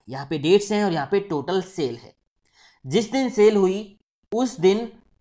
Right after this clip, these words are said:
की सेल यहाँ पे लिखी हुई है, ठीक है, ये लिखी हुई है नंबर में। अब मुझे ये काउंट करके बताओ कि टोटल सेल कितने दिन हुई,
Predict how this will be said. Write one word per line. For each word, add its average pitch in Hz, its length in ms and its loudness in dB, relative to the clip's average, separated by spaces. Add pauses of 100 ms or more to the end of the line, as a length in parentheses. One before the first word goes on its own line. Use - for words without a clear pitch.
की 220 120 -6
सेल 202 280 4
यहाँ 170 300 -4
पे 160 100 -2
लिखी 139 260 -4
हुई 120 220 -2
है, - 100 -18 (520)
ठीक 185 160 2
है, 117 280 -6
ये 143 80 0
लिखी 143 220 -4
हुई 113 160 -6
है - 80 -16 (260)
नंबर 156 360 0
में। 107 180 -12 (460)
अब 202 120 8
मुझे 190 400 4
ये 226 140 0
काउंट 196 440 2
करके 170 280 0
बताओ 151 400 0
कि 190 240 -6
टोटल 196 680 4
सेल 170 560 -4 (100)
कितने 190 360 0
दिन 160 180 0
हुई, 113 360 -10